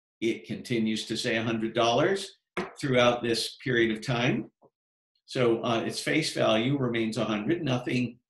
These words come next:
physically has changed at all. You can use exactly the same green piece of paper that, uh, we have now, uh, but you wanna have this minus two percent rate of return.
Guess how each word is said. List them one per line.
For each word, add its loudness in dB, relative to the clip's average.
physically 0
has 0
changed -4
at -4
all. 0
You -4
can -6
use -4
exactly -4
the 2
same 0
green 0
piece -4
of -14
paper -4
that, 2
uh, -2
we -2
have 0
now, 0
uh, 0
but 2
you 0
wanna 2
have 0
this -2
minus -2
two -4
percent -2
rate 0
of -8
return. -6